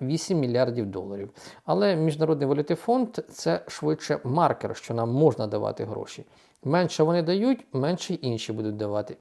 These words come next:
Більше дають, більше і інші фінансові інституції будуть давати. Міжнародний валютний фонд ніколи не був основним донором України. Поточна програма М В Ф нині є в сумі п'ятнадцять з половиною мільярдів доларів, і вона розрахована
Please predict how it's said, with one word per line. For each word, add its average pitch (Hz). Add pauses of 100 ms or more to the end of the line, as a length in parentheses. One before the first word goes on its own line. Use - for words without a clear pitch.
Більше 190
дають, 233
більше 139
і 190
інші 120
фінансові 113
інституції 147
будуть 139
давати. 113 (400)
Міжнародний 156
валютний 147
фонд 240
ніколи 208
не 120
був 175
основним 123
донором 139
України. 104 (520)
Поточна 175
програма 131 (120)
М 135
В 117
Ф - (380)
нині 139
є 113
в -
сумі 127
п'ятнадцять 120
з -
половиною 120
мільярдів 120
доларів, 226
і 185
вона 208
розрахована 165